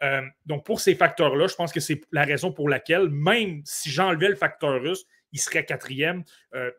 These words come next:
moins rapide peut-être aussi, moins, euh, c'est ça, moins de gabarit, moins rapide, et c'est pas un joueur de centre. Donc, pour ces raisons, et j'aime beaucoup Carlson et Fantilli aussi, là, pour ces raisons-là, moi, selon moi, il,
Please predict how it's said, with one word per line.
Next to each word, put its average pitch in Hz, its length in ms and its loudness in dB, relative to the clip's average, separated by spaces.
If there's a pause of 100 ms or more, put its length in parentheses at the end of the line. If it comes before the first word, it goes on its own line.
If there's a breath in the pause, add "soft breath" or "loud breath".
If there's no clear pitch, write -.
(240)
moins 143 300 -2
rapide 180 400 4
peut-être 151 380 -2
aussi, 175 340 -6
moins, 156 340 0
euh, 151 200 0 (200)
c'est 123 120 -12
ça, 135 80 -4
moins 131 260 -2
de 170 60 -4
gabarit, 156 460 2
moins 160 200 0
rapide, 156 400 4
et 151 60 -4
c'est - 180 -8
pas 165 80 -2
un 156 80 -2
joueur 139 240 0
de 123 80 -4
centre. 165 340 -10 (440 soft breath)
Donc, 127 180 -8
pour 220 180 -4
ces 156 200 2
raisons, 139 400 -2
et 185 140 6
j'aime 151 260 0
beaucoup 151 380 -4
Carlson 151 420 0
et 151 80 -2
Fantilli 143 440 -4
aussi, 170 360 -6
là, 190 160 -2 (480)
pour 131 160 -4
ces 156 180 0
raisons-là, 143 540 0
moi, 147 260 -2
selon 147 340 -2
moi, 147 260 -4
il, 123 300 -8